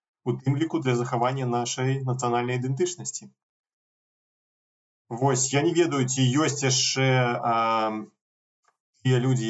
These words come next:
якія не чулі пра А Б Ф і штодзённую мову,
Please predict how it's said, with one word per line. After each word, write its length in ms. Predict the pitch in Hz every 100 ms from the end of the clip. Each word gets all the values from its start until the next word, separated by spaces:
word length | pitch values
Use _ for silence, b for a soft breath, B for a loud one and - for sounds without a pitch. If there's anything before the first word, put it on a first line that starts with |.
| 113
якія 520 | - 117 113 113 107
не 140 | 110
чулі 380 | 104 - 123 117 104
пра 180 | 113 113 110
А 100 | 107 104
Б 120 | 113 120
Ф 120 | -
і 60 | -
штодзённую 520 | 113 98 113 104 101
мову, 340 | 104 147 135